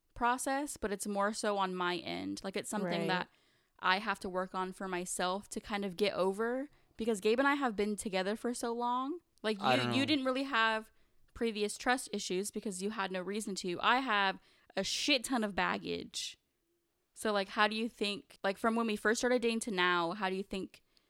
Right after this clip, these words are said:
Speaker 1: that we have handled all of that? There's been some stupid stuff done that have caused more trust issues that we won't get into.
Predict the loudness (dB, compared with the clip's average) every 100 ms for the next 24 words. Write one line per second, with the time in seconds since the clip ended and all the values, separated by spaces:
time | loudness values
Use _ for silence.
0 | _ _ _ -4 -2 -2 -2 -4 -2 -2
1 | -4 -6 -8 -8 -8 -2 2 2 2 4
2 | 4 4 4 2 2 -2 -4 -2 0 0
3 | 2 2 2 0 -4 0 2 2 0 -2
4 | 0 2 0 -4 -6 -8 _ _ _ _
5 | _ -2 0 0 -2 -2 2 2 0 -4
6 | -4 -6 -4 -4 -4 -4 -4 -4 -4 -2
7 | -2 0 -2 -2 -2 -2 -6 -4 -4 -4
8 | -2 0 -2